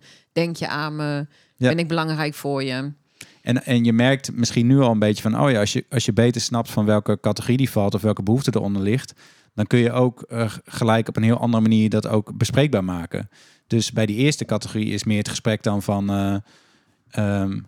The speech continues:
Speaker 2: "Ja, ik word daar wel onrustig van en soms ook wel gefrustreerd of verdrietig.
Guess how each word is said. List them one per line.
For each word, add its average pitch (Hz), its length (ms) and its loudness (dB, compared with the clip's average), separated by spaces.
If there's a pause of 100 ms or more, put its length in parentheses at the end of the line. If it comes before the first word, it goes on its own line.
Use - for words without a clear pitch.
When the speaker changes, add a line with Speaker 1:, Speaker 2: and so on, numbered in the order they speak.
(160)
Speaker 2:
"Ja, 113 180 0
ik 107 140 -2
word 110 140 2
daar 110 100 2
wel 107 180 2
onrustig 110 480 -2
van 113 260 2
en 104 80 -2
soms 101 220 -6
ook 101 120 -6
wel 101 80 -4
gefrustreerd 120 600 -2
of 104 100 -8
verdrietig. 117 600 0